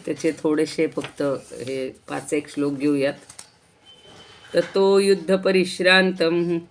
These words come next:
समरे चिंतया स्थितं,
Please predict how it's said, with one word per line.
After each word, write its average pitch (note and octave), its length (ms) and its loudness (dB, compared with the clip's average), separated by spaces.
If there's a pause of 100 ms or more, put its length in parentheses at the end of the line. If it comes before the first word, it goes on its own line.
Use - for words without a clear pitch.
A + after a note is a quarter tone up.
(180)
समरे D#3+ 580 2
चिंतया E3+ 960 0
स्थितं, D3 800 0